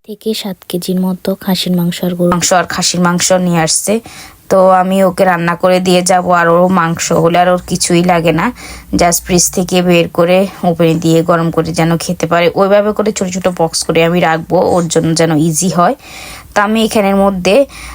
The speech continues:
Speaker 2: আহ, চারটা বক্স নিয়েছি, বক্সের মধ্যে আমি গরুর মাংস এগুলোকে রান্না করে এগুলোকে ডিপ ফ্রিজ করে রেখে দিব। তো এভাবে করে সবগুলো বক্সে আমি সুন্দর করে ঢুকিয়ে নিতেছি, আমি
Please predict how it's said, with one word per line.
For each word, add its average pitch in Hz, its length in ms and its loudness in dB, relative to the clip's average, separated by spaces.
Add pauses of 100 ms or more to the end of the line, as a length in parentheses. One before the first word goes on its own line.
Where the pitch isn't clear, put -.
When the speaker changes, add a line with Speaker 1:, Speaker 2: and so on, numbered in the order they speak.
(120)
Speaker 2:
আহ, 180 480 4
চারটা 196 380 0
বক্স 185 380 0
নিয়েছি, 196 560 0
বক্সের 185 380 0
মধ্যে 180 340 0
আমি 180 160 2
গরুর 175 240 2
মাংস 170 400 0 (480)
এগুলোকে 170 560 2
রান্না 160 360 0
করে 175 380 2 (120)
এগুলোকে 170 380 0
ডিপ 165 340 -2
ফ্রিজ 170 280 0
করে 170 260 0
রেখে 165 280 0
দিব। 165 320 2 (520)
তো 214 80 0
এভাবে 208 360 2
করে 214 240 2
সবগুলো 196 580 2
বক্সে 180 640 0
আমি 170 260 0
সুন্দর 170 360 2
করে 170 280 2
ঢুকিয়ে 160 320 0
নিতেছি, 165 500 0
আমি 175 240 2